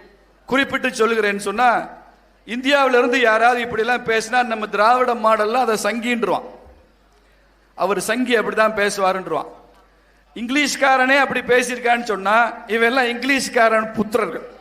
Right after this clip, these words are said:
மெக்காலே புத்திரர்கள் இவங்கெல்லாம். ஓ, இங்கிலீஷ்காரன் சொன்னா சரியா தான் இருக்கும்னு நினைப்பான். அதனால, white man is the right man இவங்க கணக்குல. அதனால சொல்றேன், அந்த ஆங்கஸ் மேடிசன் ஒரு புத்தகம் எழுதியிருக்கிறார்,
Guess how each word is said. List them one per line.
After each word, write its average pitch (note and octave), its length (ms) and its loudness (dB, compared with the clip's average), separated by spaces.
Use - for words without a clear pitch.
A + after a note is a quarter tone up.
மெக்காலே B3 480 4
புத்திரர்கள் G3+ 600 -4
இவங்கெல்லாம். F3 440 0
ஓ, F#3 100 2
இங்கிலீஷ்காரன் A#3 720 -2
சொன்னா A3 200 -4
சரியா G3 320 -4
தான் F#3+ 180 -2
இருக்கும்னு F3+ 320 -10
நினைப்பான். G3 380 -2
அதனால, G3+ 380 2
white B3 280 0
man C4+ 220 2
is B3+ 160 0
the B3 80 -2
right A#3+ 280 0
man G#3 200 -2
இவங்க G#3+ 320 0
கணக்குல. G#3+ 420 -2
அதனால A#3+ 400 2
சொல்றேன், B3+ 340 2
அந்த A#3 120 2
ஆங்கஸ் A3+ 400 2
மேடிசன் F#3+ 560 0
ஒரு C#4+ 220 4
புத்தகம் C#4+ 380 0
எழுதியிருக்கிறார், A3+ 520 -2